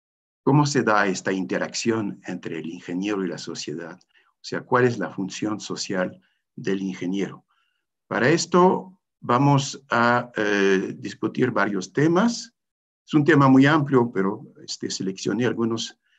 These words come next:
temas específicos. Vamos a hablar en general del ingeniero y la sociedad y, eh, vamos a examinar cómo se ha dado esta interacción entre el ingeniero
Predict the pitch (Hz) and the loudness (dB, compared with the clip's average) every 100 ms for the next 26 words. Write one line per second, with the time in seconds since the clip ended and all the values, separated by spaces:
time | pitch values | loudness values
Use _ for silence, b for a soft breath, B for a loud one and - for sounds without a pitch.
0 | _ _ 107 107 107 95 - 95 - 131 | _ _ -2 -2 -2 -6 -6 -8 -8 -8
1 | - 139 180 190 - b b _ - 120 | -8 -8 -6 -6 -8 b b _ -2 -2
2 | 120 110 113 113 117 - _ _ _ _ | 0 -2 2 0 0 -10 _ _ _ _
3 | _ 104 104 104 107 110 104 87 87 98 | _ -12 -6 -4 -2 0 0 -2 -4 -6
4 | 95 98 107 107 92 87 92 98 - 113 | -6 -2 -2 0 -2 -2 -6 -10 -6 -4
5 | 143 175 185 B B B B _ _ 147 | 0 0 0 B B B B _ _ 0
6 | 175 - - _ _ 127 123 123 151 160 | 2 0 -8 _ _ -2 0 2 2 2
7 | 135 123 117 - - _ _ - - 120 | 2 0 0 -4 -14 _ _ -10 -4 0
8 | 110 117 139 135 151 160 156 135 110 110 | 2 4 2 2 2 4 4 2 2 2
9 | 117 113 98 - 101 92 95 87 - 127 | 2 2 2 -2 -6 -4 -4 -4 -2 0
10 | 120 110 95 92 92 90 98 101 95 120 | 2 2 -2 -4 -6 -6 -6 -4 -2 0
11 | 117 110 | -2 -2